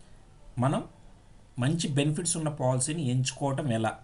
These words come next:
దీంతోపాటు మనకి ప్రీమియమ్స్ year on year కానీ, అదేవిధంగా ఏజ్ బ్యాండ్ ప్రకారం మనకి పెరుగుతూ ఉంటాయి. ఈ పెరిగే ప్రీమియమ్స్ని ఏ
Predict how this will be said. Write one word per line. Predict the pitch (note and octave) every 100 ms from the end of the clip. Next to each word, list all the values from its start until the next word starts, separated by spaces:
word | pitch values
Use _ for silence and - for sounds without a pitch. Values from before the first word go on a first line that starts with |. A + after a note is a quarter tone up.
| - - - - - - - - - - A#2
దీంతోపాటు | C#3+ F3 G3 E3 C3+ C3 F4+ - - - - - - - - - - - - - - - - C3
మనకి | D3 E3 E3+ -
ప్రీమియమ్స్ | F3+ G3+ G#3 G#3 - - - C#3+
year | D#3 E3
on | E3 D#3
year | D3+ D3+ C#3+
కానీ, | C#3+ F3 - - - - -
అదేవిధంగా | A#2+ D3+ D3+ C#3+ D3 D3+ B2 C3+
ఏజ్ | D#3 D3+ D3
బ్యాండ్ | C#3+ C#3+ C#3 C3+ -
ప్రకారం | B2 C3 C3+ F3 C3+
మనకి | C3 C4+ - - - -
పెరుగుతూ | C3 C3+ D3+ D#3 B2
ఉంటాయి. | G#2 A2 - - C#3
ఈ | D#3 C#3+
పెరిగే | C#3+ D#3+ F3+ F#3 - - - - - - - -
ప్రీమియమ్స్ని | C3+ D#3+ E3+ D3+ C3 C3+ B3 - - - - - - - - - - -
ఏ | B2